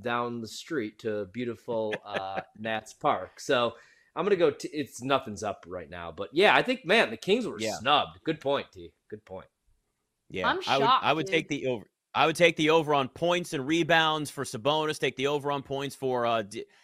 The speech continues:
Speaker 2: um, De'Aaron Fox. Take the Kings to win that game. I mean, yeah, absolutely.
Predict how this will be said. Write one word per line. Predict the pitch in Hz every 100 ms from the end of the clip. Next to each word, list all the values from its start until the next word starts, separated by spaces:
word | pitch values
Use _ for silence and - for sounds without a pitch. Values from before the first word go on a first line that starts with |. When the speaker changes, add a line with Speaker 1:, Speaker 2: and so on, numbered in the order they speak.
| _ -
Speaker 2:
um, | 123 120 104 98
De'Aaron | 123 143 147 127
Fox. | 139 143 143 - - _ _
Take | 151 147
the |
Kings | 147 160 151 135
to | 127
win | 135 139
that | 135 131
game. | 123 123 120
I | 110
mean, | 104 107 98
yeah, | 95 87 -
absolutely. | 127 104 107 98 92 80 80